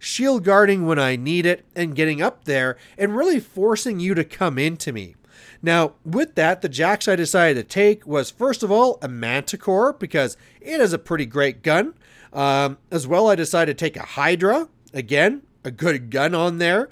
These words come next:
And as well, Discordia, which not only has a good gun, but also has the imprint, which gives you an extra two armor against range attacks, and you're not gonna be taking blast damage.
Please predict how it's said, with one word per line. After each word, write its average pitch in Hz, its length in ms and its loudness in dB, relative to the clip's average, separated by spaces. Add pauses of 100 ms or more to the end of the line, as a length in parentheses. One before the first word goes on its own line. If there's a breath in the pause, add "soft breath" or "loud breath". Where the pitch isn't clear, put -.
(320 loud breath)
And 208 180 4
as 185 120 2
well, 165 460 4
Discordia, 165 840 2
which 143 280 -4
not 165 360 -2
only 311 480 2
has 180 260 4
a 151 60 2
good 120 340 -2
gun, 135 340 0 (300 soft breath)
but 185 180 -6
also 240 520 2
has 175 300 0
the 156 220 -6
imprint, 190 640 -2 (260 soft breath)
which 185 240 -2
gives 214 260 4
you 208 120 2
an 170 120 0
extra 165 400 -2
two - 500 -4
armor 160 640 2
against 139 420 -4
range 139 420 -4
attacks, 226 500 -4 (240 loud breath)
and 285 280 -2
you're 247 80 0
not 190 300 2
gonna 196 140 0
be 165 120 -2
taking 156 460 -4
blast 127 420 -2
damage. 107 480 -8